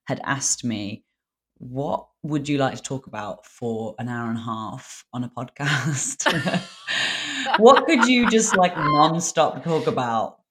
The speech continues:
forever? I, it would one hundred percent be akatar. <laughs> So when you were like, "Do you wanna do a podcast talking about," I was like, "Um,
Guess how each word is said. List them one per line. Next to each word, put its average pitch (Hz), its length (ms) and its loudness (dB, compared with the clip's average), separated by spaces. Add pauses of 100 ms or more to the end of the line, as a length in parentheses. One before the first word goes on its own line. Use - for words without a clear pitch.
forever? 131 680 2 (680)
I, 143 180 2
it - 80 2
would 147 240 0 (160)
one 147 380 2
hundred 147 280 0
percent 127 360 -2
be 123 180 -2
akatar. 190 1120 4
<laughs> - 0 -
So - 1000 2
when 220 220 4
you 214 160 0
were 208 100 -2
like, 180 420 -2 (120)
"Do 170 120 -6
you 160 100 -4
wanna 165 180 -2
do 160 140 -2
a 160 60 -2
podcast 151 600 -6 (120)
talking 143 160 -6
about," 135 180 0
I 143 80 6
was 143 100 2
like, 135 200 4
"Um, 143 720 2